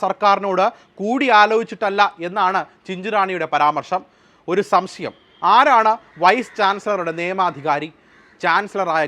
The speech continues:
ഗവർണർ. ഗവർണറുടെ ഇക്കാര്യത്തിലുള്ള അധികാരം പൂർണ്ണവും പരമവുമാണെന്ന് ബഹുമാനപ്പെട്ട സുപ്രീം കോടതി വരെ വളരെ വ്യക്തമായി നിർവചിച്ചിട്ടുണ്ട്. ആ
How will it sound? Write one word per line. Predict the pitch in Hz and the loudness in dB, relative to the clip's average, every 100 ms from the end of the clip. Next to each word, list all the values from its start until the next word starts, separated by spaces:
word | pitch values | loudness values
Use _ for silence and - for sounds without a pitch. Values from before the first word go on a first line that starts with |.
| 135 | -4
ഗവർണർ. | 127 139 131 - _ _ - | -6 -4 -6 -12 _ _ -6
ഗവർണറുടെ | 156 196 269 302 269 220 190 | 0 2 4 4 2 0 -4
ഇക്കാര്യത്തിലുള്ള | 175 233 220 233 240 233 202 | -2 4 4 2 0 0 0
അധികാരം | 190 214 214 220 240 196 | -2 0 2 2 -4 -8
പൂർണ്ണവും | 208 226 240 240 202 | -6 -4 -2 -4 0
പരമവുമാണെന്ന് | 202 214 247 247 220 196 196 143 - _ - | 2 2 0 -2 0 -2 -2 -4 -4 _ -8
ബഹുമാനപ്പെട്ട | 156 202 226 226 220 196 - | -4 0 0 0 -2 -4 -8
സുപ്രീം | 175 233 254 | -8 -6 -2
കോടതി | 247 214 202 | 0 0 -2
വരെ | 180 127 - _ - | -2 -4 -10 _ -2
വളരെ | 180 233 226 | 2 2 2
വ്യക്തമായി | 196 - 247 220 190 156 | -2 -2 0 2 2 0
നിർവചിച്ചിട്ടുണ്ട്. | 170 175 190 - 131 156 202 - _ _ _ | -4 -2 -4 -6 -2 0 0 -2 _ _ _
ആ | 170 | 4